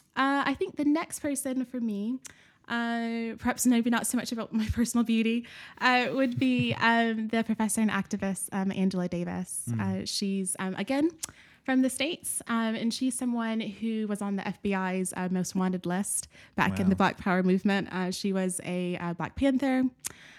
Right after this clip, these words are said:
Speaker 1: uh, a communist at the time, um, and she's now a huge activist for prison reform.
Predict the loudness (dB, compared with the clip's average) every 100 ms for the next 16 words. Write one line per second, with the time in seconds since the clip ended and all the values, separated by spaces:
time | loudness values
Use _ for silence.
0 | -8 -2 0 2 0 -2 -4 -2 2 4
1 | 4 0 -4 -2 0 0 0 -2 -2 -4
2 | -4 -2 -4 -2 -2 -2 -2 0 2 2
3 | 0 0 -2 -2 -6 -6 -6 -6 -6 -4
4 | 0 2 2 2 2 2 4 4